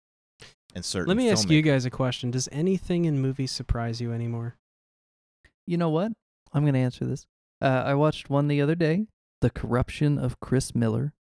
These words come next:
Speaker 3: Right? It's a Spanish giallo, for those of you who like to talk about nerdy things like that. And
Speaker 2: All, all three of you out there that are
Speaker 3: something
Speaker 2: <laughs>
Speaker 3: happened in that movie that I can't talk about, but there, there is a
Speaker 2: Of course.
Speaker 3: certain predetermined twist,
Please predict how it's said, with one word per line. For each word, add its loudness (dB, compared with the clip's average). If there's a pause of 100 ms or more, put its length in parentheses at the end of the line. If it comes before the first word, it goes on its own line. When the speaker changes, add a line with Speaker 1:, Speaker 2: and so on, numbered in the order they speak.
(200)
Speaker 3:
Right? -2
It's -12
a -6
Spanish 2
giallo, 2 (140)
for 4
those 4
of 2
you 4
who 4
like 0 (460)
to -18
talk 0
about 2
nerdy 4
things 2
like 2
that. 2 (840)
And 6 (320)
Speaker 2:
All, 6
all 10
three 4
of 4
you 4
out 0
there -2
that -6
are -10 (220)
Speaker 3:
something 0
Speaker 2:
<laughs> 2
Speaker 3:
happened 2 (920)
in 2
that 2
movie 0
that 0
I -4
can't -8
talk -8
about, -4
but -2
there, 6
there 6
is 2
a 2
Speaker 2:
Of 0
course. 6
Speaker 3:
certain 0 (220)
predetermined 0
twist, -2